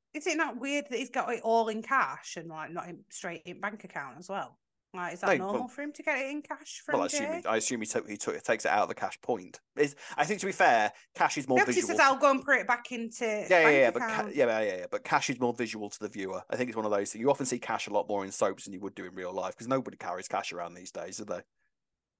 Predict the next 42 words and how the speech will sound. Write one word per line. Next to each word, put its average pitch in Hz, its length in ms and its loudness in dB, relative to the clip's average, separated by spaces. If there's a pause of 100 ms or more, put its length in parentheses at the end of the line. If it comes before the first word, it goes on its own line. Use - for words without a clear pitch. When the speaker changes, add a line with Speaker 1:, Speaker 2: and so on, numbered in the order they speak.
(200)
Speaker 1:
Yeah, 370 160 2 (140)
but 180 100 -8
you 202 60 -12
can't 233 180 2
draw 247 160 0
five 262 240 4
hundred 254 280 -8
quid 269 180 -10
out 240 140 0
of 196 120 -2
a - 20 -18
cash 233 260 -4
machine. 185 380 -12
Anyway, 180 360 -8
sorry, 165 280 -8
I'm 170 120 -8
getting 185 240 -8
into 180 260 -10
the 233 180 -6 (240)
<laughs> - 240 -12
Speaker 2:
Very 180 300 8
Speaker 1:
nitpicking. 214 60 -10
Speaker 2:
pernickety, 120 800 0
very 147 220 6
Speaker 1:
<laughs> - 20 2
Speaker 2:
pernickety. - 720 0 (840)
Um, 165 520 6 (280)
so, 196 380 8
yeah, 185 360 8
but - 180 6
obviously 208 400 4
this 120 240 -10
is 113 60 -4
all 117 100 0
leading 110 280 -4
up 104 60 0
to - 80 -8
the 113 80 -2
Kath - 220 0
fire, 73 400 -6
isn't 87 160 -16
it? 87 120 -12